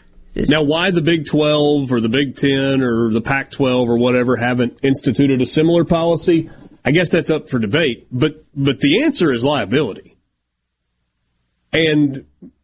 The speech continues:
Speaker 2: before you kind of, uh, not you, I'm just, like, collectively roll your eyes at the idea of somebody dying in one of those scenarios, just look at some of the European soccer stuff from, from years gone by.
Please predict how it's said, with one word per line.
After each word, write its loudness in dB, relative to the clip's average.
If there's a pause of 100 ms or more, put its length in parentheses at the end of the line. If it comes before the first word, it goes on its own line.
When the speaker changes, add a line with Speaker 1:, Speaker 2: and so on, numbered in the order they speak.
(140)
Speaker 2:
before 4
you -2
kind 2
of, -2 (180)
uh, -4
not -2
you, 2
I'm 2
just, -2
like, -4
collectively 0
roll 4
your 2
eyes 0
at -4
the 2
idea 2
of -2
somebody 0
dying 0
in 2
one 2
of 0
those 0
scenarios, 0 (760)
just -4
look 2
at 0
some 2
of 4
the 4
European 0
soccer -4
stuff -4
from, -6
from -2
years 2
gone 0
by. -2